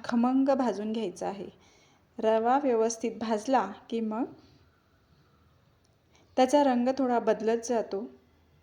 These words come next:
आणि तो छान जाळीदारसुद्धा होतो. रव्याला छान अशी जाळी सुटायला लागली आहे, याचा अर्थ रवा छान भाजायला सुरुवात झाली आहे.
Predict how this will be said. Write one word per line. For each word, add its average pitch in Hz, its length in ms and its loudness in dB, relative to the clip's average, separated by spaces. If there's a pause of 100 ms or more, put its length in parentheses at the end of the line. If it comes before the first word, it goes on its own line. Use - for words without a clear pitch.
(1400)
आणि 220 220 -2
तो 247 240 -2
छान 262 280 2
जाळीदारसुद्धा 226 880 2 (480)
होतो. 190 460 -4 (2500)
रव्याला 247 460 6
छान 294 240 0
अशी 285 220 -2
जाळी 247 300 2
सुटायला 233 440 0
लागली 196 440 -2
आहे, 196 320 -6 (800)
याचा 233 440 2
अर्थ 233 260 -4 (500)
रवा 220 360 4
छान 247 320 -2
भाजायला 208 480 0
सुरुवात 214 500 0
झाली 196 320 -4
आहे. - 420 -8